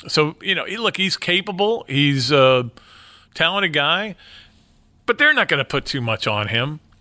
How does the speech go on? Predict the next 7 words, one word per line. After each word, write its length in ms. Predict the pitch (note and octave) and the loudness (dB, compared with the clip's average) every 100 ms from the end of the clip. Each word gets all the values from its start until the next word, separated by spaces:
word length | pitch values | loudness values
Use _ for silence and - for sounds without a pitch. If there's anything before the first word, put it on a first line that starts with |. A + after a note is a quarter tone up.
| _ _ - | _ _ 0
They've 180 | G3 | 0
got 300 | A3 A3 D3 | 2 0 0
really 280 | C3+ F#3+ A3 | 0 2 2
good 240 | E3+ F3+ E3 | 4 2 4
running 360 | C#3 C3+ A#2 | 2 2 0
backs. 400 | G#2+ G2+ F#2 - - - - - - - _ | -2 -4 -4 -10 -12 -20 -20 -20 -20 -20 _
Kvossier 680 | - E3 F3+ G3+ F3 E3+ D#3 | 0 0 2 2 4 4 0